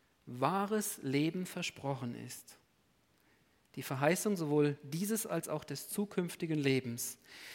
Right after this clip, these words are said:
Ich hoffe für Menschen, die noch nicht an Jesus glauben und investiere mich in solche Menschen, weil ich überzeugt bin, dass ein Mensch ohne Gott kein wahres und erfülltes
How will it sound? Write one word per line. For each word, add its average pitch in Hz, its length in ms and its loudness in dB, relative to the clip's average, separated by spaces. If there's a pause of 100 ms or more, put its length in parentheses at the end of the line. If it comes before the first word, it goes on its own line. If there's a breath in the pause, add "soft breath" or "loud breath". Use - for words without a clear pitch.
(240 loud breath)
Ich - 180 -2
hoffe 240 260 10
für 180 220 2
Menschen, 226 680 4
die 180 180 2
noch 160 240 6
nicht 202 380 6
an 214 100 2
Jesus 170 300 4
glauben 185 360 6
und 214 120 0
investiere 180 800 2
mich 254 220 4
in 185 80 4
solche 165 280 2
Menschen, 190 360 2
weil 170 180 4
ich 165 80 -4
überzeugt 156 680 0
bin, 269 240 2 (400 loud breath)
dass 190 260 6 (180)
ein 156 380 4
Mensch 196 480 6
ohne 262 340 6
Gott 185 380 6
kein 208 480 6
wahres 180 520 2
und 202 260 0
erfülltes 214 880 -4